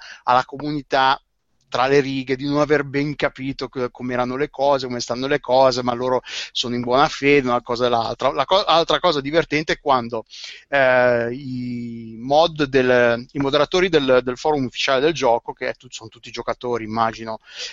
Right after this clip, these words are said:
eh, che lo fanno pe-, nel tempo libero e gratuitamente, hanno in blocco dato le dimissioni perché, eh, stavano, eh, l'am-, l'ammontare,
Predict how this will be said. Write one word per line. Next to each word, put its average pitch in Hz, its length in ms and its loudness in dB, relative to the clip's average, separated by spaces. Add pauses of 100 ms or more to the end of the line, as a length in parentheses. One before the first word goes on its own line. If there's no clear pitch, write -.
(140)
eh, 107 800 2 (160)
che 143 120 -4
lo 131 100 -2
fanno 135 420 2
pe-, 156 160 -8
nel 135 160 -2
tempo 135 320 0
libero 123 640 0
e 135 160 0
gratuitamente, 135 1000 0 (260)
hanno 151 320 2
in 170 120 0
blocco 143 420 2
dato 143 240 0
le 123 100 -4
dimissioni 139 540 -2
perché, 135 380 -4
eh, 147 120 -12
stavano, 123 360 0
eh, 139 160 -14 (480)
l'am-, 143 640 0
l'ammontare, 147 960 2